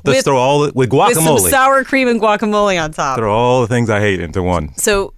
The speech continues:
Speaker 2: in terms of T J's diet, he's a texture person.
Speaker 1: Uh, uh, yeah, I don't, I don't have a thing with, like,
Speaker 2: <laughs>
Speaker 1: pudding and whipped cream and
Speaker 2: Yogurt. He won't eat
Speaker 1: and,
Speaker 2: any of it.
Speaker 1: uh, guacamole and avocado. Hate avocado.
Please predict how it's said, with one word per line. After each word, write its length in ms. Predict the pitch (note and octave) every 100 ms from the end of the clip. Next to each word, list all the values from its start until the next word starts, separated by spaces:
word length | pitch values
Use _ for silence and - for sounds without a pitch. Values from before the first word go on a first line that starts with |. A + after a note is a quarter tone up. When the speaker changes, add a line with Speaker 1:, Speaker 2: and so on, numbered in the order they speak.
| -
Speaker 2:
in 140 | G3+
terms 240 | A#3 B3+
of 100 | A3
T 160 | F3+ B3+
J's 240 | A3 F3
diet, 320 | D#3 D3 C#3+ D#3+
he's 180 | F3+ E3+
a 40 |
texture 480 | - A#3 A#3 - C#3
person. 580 | C3+ C3 - - - -
Speaker 1:
Uh, 120 | - - F2
uh, 120 | F#2+
yeah, 220 | F#2 E2 -
I 80 |
don't, 200 | F2 E2+ - -
I 100 | F#2
don't 260 | F#2+ F#2 F2+
have 160 | F#2
a 60 | F2
thing 200 | G2+ E2+
with, 200 | D#2 - _ _ _ _ -
like, 140 | G#2
Speaker 2:
<laughs> 100 | -
Speaker 1:
pudding 640 | - C3+ A#2+ A2+ A2 G#2+ G#2+
and 420 | E2+ E2+ E2+ E2+
whipped 240 | F2 G#2+ -
cream 540 | - G#2 G2+ G2+ G2 F#2+ -
and 100 | G3
Speaker 2:
Yogurt. 540 | G3+ G3 G#3 A3 A3 - _ -
He 280 | - G#2 C#4+
won't 200 | C#4 C#4+
eat 100 | -
Speaker 1:
and, 60 | -
Speaker 2:
any 200 | A#3+ B3+
of 120 | G3+
it. 200 | F3 - -
Speaker 1:
uh, 440 | G2+ F#2+ F#2 F2+
guacamole 880 | F2 A2 G#2+ F#2+ G2 G2+ G2+ G2+ F2
and 280 | D#2+ E2 -
avocado. 400 | F#2+ G2 A2 G#2
Hate 220 | E2 A#2+
avocado. 680 | F#2+ F#2 F#2 F2 F#2 F#2 F2+